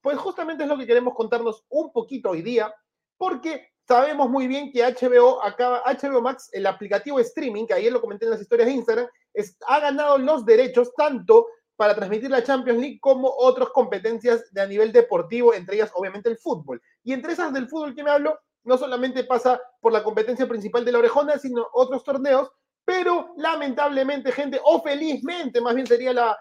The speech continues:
la, el comentario, solo va exclusivamente para lo que es México y Brasil. Ojo al dato ahí, México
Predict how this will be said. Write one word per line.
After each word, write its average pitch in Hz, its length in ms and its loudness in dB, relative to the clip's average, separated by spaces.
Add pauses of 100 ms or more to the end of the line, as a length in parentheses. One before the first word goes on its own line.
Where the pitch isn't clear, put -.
(200)
la, 208 140 -4
el 214 160 -6
comentario, 240 760 2
solo 285 440 2
va 262 260 4
exclusivamente 240 1160 -2 (300)
para 254 340 4
lo 247 240 8
que 208 240 2
es 233 180 0
México 254 800 -2
y 262 240 -6
Brasil. 208 600 0
Ojo 254 240 2
al 247 100 -2
dato 233 260 -2
ahí, 220 240 -6
México 262 580 -4